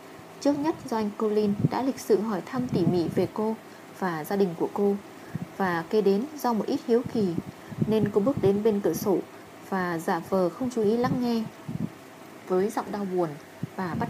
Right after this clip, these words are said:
đầu: "Ôi, anh Colin,"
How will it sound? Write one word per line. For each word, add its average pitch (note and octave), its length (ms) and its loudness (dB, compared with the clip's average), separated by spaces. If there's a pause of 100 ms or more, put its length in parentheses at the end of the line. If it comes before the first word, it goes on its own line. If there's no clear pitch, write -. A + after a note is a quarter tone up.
đầu: F3+ 180 0 (1800)
"Ôi, A3+ 120 0 (480)
anh G3+ 160 -2
Colin," G#3 420 2